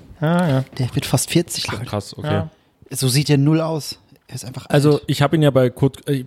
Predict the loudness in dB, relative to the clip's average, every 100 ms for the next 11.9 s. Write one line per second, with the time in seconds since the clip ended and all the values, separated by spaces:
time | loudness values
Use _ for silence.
0 | -8 -8 -6 0 2 2 2 0 0 2
1 | 2 4 2 0 -4 -6 -4 -4 -4 -6
2 | -4 -6 -2 2 4 4 2 0 2 2
3 | 2 0 0 0 0 0 -2 -2 -2 -2
4 | -4 -4 -2 0 -2 -2 -6 -6 -8 -6
5 | -6 -6 -6 -6 -4 -6 -8 -10 -12 -20
6 | -20 -20 -20 -20 _ 2 2 2 2 4
7 | 4 0 -12 -10 -2 2 4 4 2 2
8 | -2 -2 0 -2 -2 -4 -2 0 0 0
9 | 0 -2 -2 0 0 0 -2 -2 -6 -2
10 | 0 2 0 -2 -8 -14 -8 -4 -4 -8
11 | 0 4 6 4 2 0 -6 -8 -12